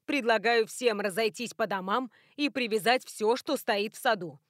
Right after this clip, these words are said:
Не получив ни от кого ответа, она загибает вверх поля своей шляпы. «Что с вами?» —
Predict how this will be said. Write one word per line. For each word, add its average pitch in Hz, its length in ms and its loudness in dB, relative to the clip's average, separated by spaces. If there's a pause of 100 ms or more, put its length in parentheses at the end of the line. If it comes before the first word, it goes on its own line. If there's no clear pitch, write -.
(380)
Не 247 180 -4
получив 240 500 -6
ни 214 100 -2
от 214 120 -2
кого 220 280 -2
ответа, 208 520 -4 (540)
она 254 300 -2
загибает 233 600 -2
вверх 226 460 -8
поля 226 340 0
своей 226 400 -2
шляпы. 170 500 -6 (560)
«Что - 380 -10
с - 120 -14
вами?» — 156 400 -10